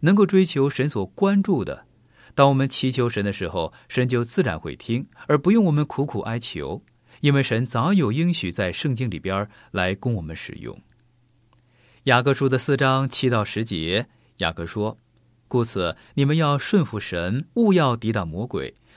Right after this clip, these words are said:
魔鬼就必离开你们逃跑了。你们亲近神，神就必亲近你们。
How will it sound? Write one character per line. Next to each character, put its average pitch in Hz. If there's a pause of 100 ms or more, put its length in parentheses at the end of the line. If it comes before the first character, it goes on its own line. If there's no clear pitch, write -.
魔 143
鬼 139
就 127
必 185
离 98
开 117
你 101
们 71
逃 -
跑 -
了。 - (720)
你 123
们 120
亲 139
近 120
神， 98
神 120
就 117
必 131
亲 120
近 95
你 71
们。 -